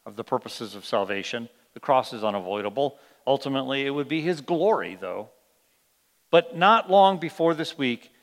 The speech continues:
he prayed similarly. In John twelve, it's recorded, with all of this weighing heavily on his mind, it says in John twelve, "Now is my soul troubled, and what shall I say? Father, save me from this hour?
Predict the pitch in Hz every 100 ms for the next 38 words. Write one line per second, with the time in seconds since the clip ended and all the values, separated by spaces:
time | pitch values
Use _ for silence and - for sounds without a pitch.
0 | _ _ 175 - - 190 185 - 202 233
1 | 190 113 92 98 110 123 131 123 143 151
2 | - 151 151 143 - 135 - 151 139 123
3 | - - 123 156 202 254 220 202 - 175
4 | 170 165 135 175 165 170 165 156 143 123
5 | 143 147 131 113 - _ _ - - -
6 | 160 156 139 117 151 143 143 - 147 143
7 | 131 - - _ _ _ - 165 196 202
8 | 185 165 160 151 - 151 151 - 165 139
9 | 107 87 - _ _ _ _ _ _ 143
10 | 135 151 - 165 151 147 - 147 120 87
11 | - _ _ _ _ - 139 139 127 -
12 | 147 160 185 170 185 180 180 180 175 196
13 | 196